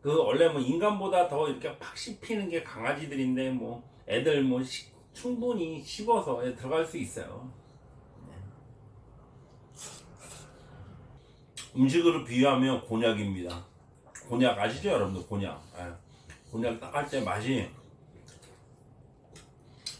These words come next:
다이어트용으로 먹고 싶지,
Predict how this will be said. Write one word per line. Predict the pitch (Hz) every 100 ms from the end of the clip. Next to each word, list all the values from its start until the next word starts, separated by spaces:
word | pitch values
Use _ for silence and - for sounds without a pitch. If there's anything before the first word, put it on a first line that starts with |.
| - - - - -
다이어트용으로 | - 123 165 - 156 135 120 117
먹고 | 98 - 107
싶지, | - - 147 165 156 -